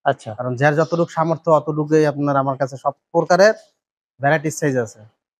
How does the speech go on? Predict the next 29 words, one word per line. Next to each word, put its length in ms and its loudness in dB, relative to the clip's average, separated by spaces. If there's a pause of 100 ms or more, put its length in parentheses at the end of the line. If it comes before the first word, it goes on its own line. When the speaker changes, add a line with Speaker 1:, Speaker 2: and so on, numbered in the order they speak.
(200)
Speaker 1:
না, 80 4
বড় 360 6
খামারি 340 6
তো, 120 6
তো 140 2
বিশেষ 320 0
করে 120 6
বড় 260 4
ধরনের 320 4
গরুগুলোই 420 4
বেশি 220 0
সংগ্রহ 340 0
করে। 180 -6
Speaker 2:
না, 260 -2
আছে, 340 4
ঠিক 180 4
আছে, 280 6
বড় 300 6
গরু, 420 4
মাঝারি 380 2
গরু, 200 0
ছোট 200 -8
গরু, 160 0
আমার 180 2
সব 240 0
প্রকারের 340 4
কালেকশন 400 0
গরু 200 -2
আছে। 220 -10